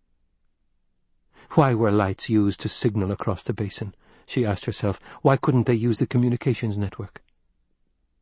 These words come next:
The answer was obvious. The communinet was certain to be tapped now by agents of the Duke Leto.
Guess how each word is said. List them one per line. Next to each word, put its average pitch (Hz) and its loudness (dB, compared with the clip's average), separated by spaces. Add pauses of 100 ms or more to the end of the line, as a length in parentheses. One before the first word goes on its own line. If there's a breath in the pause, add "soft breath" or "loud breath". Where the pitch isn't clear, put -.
(340)
The 110 4
answer 90 -2
was 90 -2
obvious. 113 -2 (360 loud breath)
The 107 0
communinet 107 4
was 101 0
certain 127 2
to 92 -6
be 95 -4
tapped - -4
now 92 2
by 95 0
agents 101 0
of 110 -4
the 117 2
Duke 117 -2
Leto. 131 -6